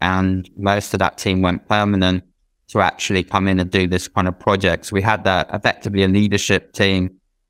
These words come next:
built in around there. We started to add as we were going. What we knew we couldn't do, though, was we couldn't build everything ourselves. That was way too big for, for what we needed to do.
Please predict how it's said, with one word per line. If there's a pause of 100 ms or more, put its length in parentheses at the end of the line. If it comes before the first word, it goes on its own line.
(200)
built (220)
in (140)
around
there.
We
started
to
add (400)
as
we
were
going. (360)
What (260)
we
knew
we
couldn't
do,
though,
was
we
couldn't
build
everything
ourselves.
That
was
way
too
big
for,
for
what
we
needed
to
do.